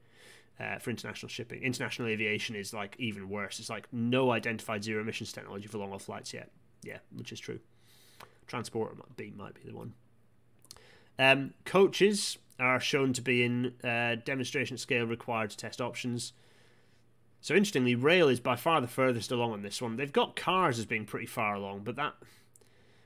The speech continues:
which is kind of to an extent true, I suppose. H G Vs they're showing down as, like, ident-, tech options identified, but, but s-, at scale demonstration required. So rail is by far the furthest along on this, which is interesting. This is quite a useful graphic, this, actually. It's one to pull out, I think. Um,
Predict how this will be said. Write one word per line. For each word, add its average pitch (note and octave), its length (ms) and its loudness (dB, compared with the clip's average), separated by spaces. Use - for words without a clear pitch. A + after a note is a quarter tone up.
which D#3 180 -2
is - 80 0
kind G#3+ 200 2
of G#3 80 2
to G#3 100 4
an G3 40 6
extent F#3+ 380 0
true, F#3+ 280 2
I F3+ 40 2
suppose. G3 440 -2
H E3+ 220 8
G D#3+ 80 4
Vs C#3 260 4
they're C3+ 100 2
showing B2+ 320 4
down B2 280 4
as, A#2 140 0
like, B2 200 2
ident-, A#2+ 400 -2
tech - 200 0
options C3+ 260 0
identified, G#2+ 580 -2
but, G#2+ 200 -6
but A2+ 140 -8
s-, - 240 -6
at B2+ 160 0
scale A2+ 240 0
demonstration A2 560 -4
required. G#2 420 -8
So - 120 0
rail G#3+ 280 6
is B2 80 6
by B2 160 4
far D3+ 260 2
the A#2+ 60 -4
furthest C3 380 2
along B2+ 180 2
on G#2+ 100 -4
this, G#2 160 -10
which A#2+ 120 -10
is A#2 60 -8
interesting. G#2+ 300 -8
This G3+ 140 0
is - 60 -4
quite E3 240 6
a - 20 2
useful D3+ 280 2
graphic, B2+ 380 -2
this, - 180 -10
actually. - 300 -12
It's - 140 -10
one C3 140 -4
to A#2+ 100 -10
pull B2+ 240 -4
out, A2+ 180 -4
I - 40 -16
think. - 320 -14
Um, A2+ 500 -2